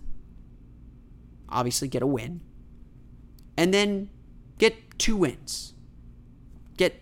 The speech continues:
three of four, get three of five even. Just begin to tread water again and not let losing streaks get out of control.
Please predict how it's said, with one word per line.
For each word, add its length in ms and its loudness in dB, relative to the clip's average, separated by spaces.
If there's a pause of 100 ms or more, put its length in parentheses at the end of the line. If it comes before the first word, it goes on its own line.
three 260 -2
of 80 0
four, 300 0 (880)
get 220 -6
three 160 4
of 80 2
five 360 8
even. 220 -8 (1200)
Just 160 0
begin 240 6
to 60 6
tread 360 4
water 340 6
again 360 -12 (960)
and 100 4
not 240 12
let 200 6
losing 260 4
streaks 360 0
get 120 2
out 160 4
of 100 -6
control. 480 0